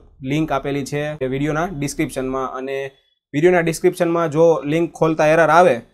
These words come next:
તો તમે Telegram એપ્લિકેશનમાં જઈને સીધું સર્ચ મારીને પણ જોઈન કરી શકો છો. અને વીડિયો શરૂ કરીએ એ પહેલાં આપણા જે આન્સર અચીવર વિદ્યાર્થી મિત્રો છે એના અહીંયા આગળ પિક્ચર દર્શાવેલા છે.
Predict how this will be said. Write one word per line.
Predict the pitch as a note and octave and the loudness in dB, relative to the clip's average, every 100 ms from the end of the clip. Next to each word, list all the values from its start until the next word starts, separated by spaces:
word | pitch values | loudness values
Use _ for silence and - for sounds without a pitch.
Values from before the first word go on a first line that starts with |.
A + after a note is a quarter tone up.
| _ - | _ -12
તો | C#3+ | -6
તમે | D3+ E3 | -2 -2
Telegram | C3 D3 D3+ D#3+ E3 D#3+ D3 | -4 -4 -2 0 0 -2 -2
એપ્લિકેશનમાં | D#3 E3 E3+ E3 D#3+ D3 | -2 -2 -2 -2 -2 -2
જઈને | D3 C#3+ | -4 -6
સીધું | C#3 C3+ D#3 D#3 | -6 -6 -4 -4
સર્ચ | D3 D3+ C3+ | -2 -4 -4
મારીને | C3+ C3 C3 | -6 -4 -4
પણ | B2+ D3 | -6 -10
જોઈન | E3 _ - C#3+ D3+ | -10 _ -8 -4 -4
કરી | C#3+ C#3+ | -4 -6
શકો | C3+ B2+ A#2 | -6 -10 -12
છો. | A2 A#2 A2 | -14 -18 -18
અને | A#2+ A#2+ | -18 -16
વીડિયો | A#2+ C#3 D3 | -10 -4 -4
શરૂ | C#3+ D3+ C#3+ | -4 -6 -6
કરીએ | D#3 F3 C3 | -6 -2 -4
એ | A#2 C3+ | -4 -10
પહેલાં | C3+ C3 C#3 D3 C3+ | -10 -10 -6 -4 -4
આપણા | C3+ C#3 | -6 -8
જે | C3 C#3 C#3 _ _ C#3 | -6 -8 -8 _ _ -8
આન્સર | D3 D3 D#3 | -6 -2 -2
અચીવર | D3+ E3 D#3+ D3 | -2 -4 -4 -4
વિદ્યાર્થી | C#3 D3+ D#3 D#3+ | -4 -2 -2 -2
મિત્રો | D3+ C3 C#3+ | -6 -4 -6
છે | C3+ | -4
એના | C#3+ C#3 C3+ | -6 -6 -8
અહીંયા | C#3 D3 C#3+ | -8 -4 -4
આગળ | C#3 C#3 _ - _ _ - - - | -4 -6 _ -20 _ _ -20 -20 -12
પિક્ચર | D#3 D3+ E3 D3+ D#3 | -10 -4 -2 -2 -2
દર્શાવેલા | D#3 D3 F3 D#3 C3 | -4 2 2 4 0
છે. | - C3+ | -2 -6